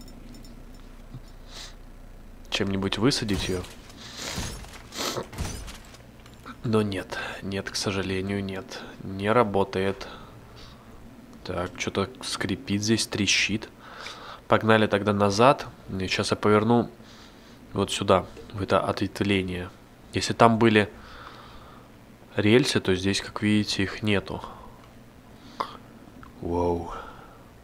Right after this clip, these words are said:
Довольно стрёмно здесь, если честно. Это,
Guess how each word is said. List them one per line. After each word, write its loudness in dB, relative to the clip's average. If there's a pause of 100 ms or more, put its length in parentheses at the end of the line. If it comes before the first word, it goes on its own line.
(880)
Довольно 4
стрёмно 2
здесь, -4
если -4
честно. -4 (4000)
Это, 10